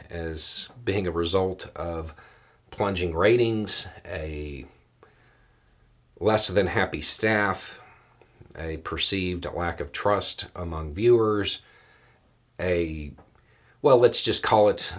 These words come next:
an unflattering article from The Atlantic, and then, of course, the Trump town hall, which, in my opinion, is really what set all of this in motion.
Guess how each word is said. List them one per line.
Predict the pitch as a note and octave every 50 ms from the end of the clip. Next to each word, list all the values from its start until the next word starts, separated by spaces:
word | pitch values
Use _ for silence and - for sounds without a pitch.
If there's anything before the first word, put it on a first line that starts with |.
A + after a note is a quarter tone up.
| -
an | - F#2+ F#2+ F2 - - - -
unflattering | F#2+ G2+ F#2+ F2+ E2+ - G#2+ G#2+ G#2+ G#2 F#2+ F#2+ F#2 F2+ F2+
article | F2 - F2+ F2+ F2+ F2 - - D#2 D#2 E2 F2 E2+ - _ _ - _ -
from | - - F2 E2 D#2+
The | D#2 D#2
Atlantic, | D2+ C#2+ F2+ A2 A2+ A2+ A2 G#2 - - - _ - - - - - - - - _ _
and | B2 C3+ B2+
then, | A#2 G#2+
of | G#2+ G2+ - -
course, | - - C#3+ C#3 C3+ B2 A2+ G#2 G2 - - - - - -
the | - D#2+ F2 G#2 G#2+ G#2 G2
Trump | - - - - F#2 F2+ F2 -
town | - - G2 E2+ E2 E2
hall, | E2 - - - A#2+ A2 F#2 E2 D#2+ D2+
which, | E2 F2 - - -
in | - F2+ F2
my | E2 F2 F2+ F#2+
opinion, | F#2+ F2 - - - F2+ E2+ E2 D#2+
is | D#2+ D2+ - D#2 D#2 D2+ -
really | E2 F2+ G2+ G#2+ G#2+ G2+ G2+ F#2+
what | F2+ F2 F2 F#2+ F#2 -
set | - - E2+ E2 E2 -
all | - D#2+ D#2 D#2
of | E2 D2
this | C#2+ C#2+ C#2 - -
in | - D2 D#2 D#2+ D#2
motion. | D2+ F2+ G#2 G#2 G2+ - - C2+ A#1+